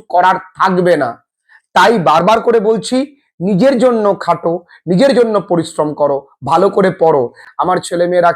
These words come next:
কেউ খারাপ রেজাল্ট করবে না, এটা নিশ্চিত, যদি কেউ মন দিয়ে আমার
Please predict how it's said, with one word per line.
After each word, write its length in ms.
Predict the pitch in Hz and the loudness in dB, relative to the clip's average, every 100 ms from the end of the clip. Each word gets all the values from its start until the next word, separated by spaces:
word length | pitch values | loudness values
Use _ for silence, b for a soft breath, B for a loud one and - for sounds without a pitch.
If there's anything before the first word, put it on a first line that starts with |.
| - | 0
কেউ 140 | 165 185 - | 0 0 -2
খারাপ 220 | 156 156 151 | -2 -2 -4
রেজাল্ট 280 | 147 151 147 226 | -2 -4 -2 0
করবে 220 | 240 220 180 | 2 2 0
না, 80 | 143 - B 165 | -4 -10 B -6
এটা 120 | 160 165 | -4 -2
নিশ্চিত, 400 | 160 - - 147 - _ _ | -2 -6 -4 -4 -6 _ _
যদি 240 | 131 208 247 | 0 2 2
কেউ 140 | 226 208 175 | 2 0 0
মন 120 | 180 196 180 | -4 -2 0
দিয়ে 200 | 185 156 - B _ 160 | 0 -2 -6 B _ -2
আমার 160 | 185 | 0